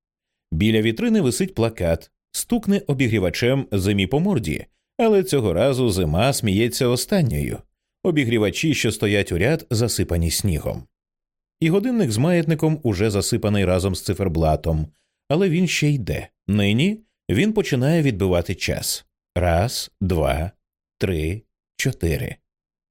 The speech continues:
У будинку Марти Кларендон у передпокої лежить її тіло, накрите скатертиною. І чути голос іншого годинника. П'ять, шість, сім,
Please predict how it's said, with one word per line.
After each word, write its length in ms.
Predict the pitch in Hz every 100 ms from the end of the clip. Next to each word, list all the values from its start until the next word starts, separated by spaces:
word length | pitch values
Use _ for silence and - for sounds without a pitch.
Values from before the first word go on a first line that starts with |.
| _ _ _ _ _ -
У 100 | 110
будинку 420 | 190 240 226 143
Марти 340 | 110 95 101
Кларендон 640 | 92 - 98 156 160 170 170
у 160 | 131 117
передпокої 640 | 92 85 - 185 185 160
лежить 440 | 135 104 92 123 104
її 280 | 92 87
тіло, 520 | 82 - 80 98 151 - -
накрите 460 | 110 110 113 110 101
скатертиною. 840 | - 98 101 - 80 - 64 - _ _ _ _ -
І 80 | 113
чути 260 | 254 214
голос 360 | 131 165 190 -
іншого 440 | 185 196 - 101 104
годинника. 680 | 147 135 82 73 - - - _ _ _
П'ять, 600 | - 80 80 85 127 - _ _ -
шість, 680 | - 87 73 95 - - _ -
сім, 460 | - 87 73 82